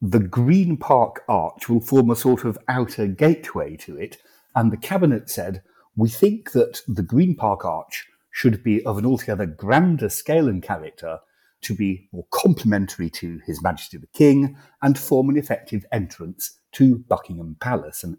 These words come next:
outer entrance." So as you approach from the west, you'd go through an arch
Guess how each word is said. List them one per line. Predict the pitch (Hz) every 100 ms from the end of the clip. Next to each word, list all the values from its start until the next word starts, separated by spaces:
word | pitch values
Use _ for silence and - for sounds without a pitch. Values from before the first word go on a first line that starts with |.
| _
outer | 156 151 - -
entrance." | 82 76 - - - - _ _ _ _
So | - 113 107 110 113
as | 101
you | 139
approach | 139 143 139
from | - 101
the |
west, | 80 80 - - _ _ _
you'd | 92 85
go | 117 107 104
through | - 95 90 87 - _
an | 95 -
arch | 123 - -